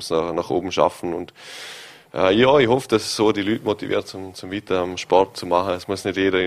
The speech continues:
unbedingt in Hochleistungssport, aber die, die Möglichkeiten bei uns sind, sind gegeben, dass man es ganz nach oben schafft. Und, äh, es ist ein spezielles, aber ein schönes Leben, wo sicher anzustreben ist.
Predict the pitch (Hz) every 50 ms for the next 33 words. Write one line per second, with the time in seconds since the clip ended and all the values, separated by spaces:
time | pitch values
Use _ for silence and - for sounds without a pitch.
0 | 87 85 87 92 92 92 92 92 90 - - 87 90 98 104 101 92 92 92 -
1 | 90 82 - - - 92 92 - 90 87 90 85 90 90 87 85 87 90 92 95
2 | 98 95 - - - 90 98 - - 98 90 82 85 87 90 92 - - 92 87
3 | 90 85 87 90 - - 95 90 92 90 - 90 98 101 95 92 85 92 87 -
4 | - 82 - - - 90 87 - 85 87 92 92 92 95 87 92 82 92 92 -
5 | - - 85 87 - - - - - - - - - _ - - 90 90 90 85
6 | - 110 - 104 95 - 95 90 - - 95 101 104 95 90 87 90 87 87 85
7 | 90 87 95 92 - 87 85 87 - 87 87 85 - 85 85 - - 80 87 87
8 | - - - - - - - 92 87 - -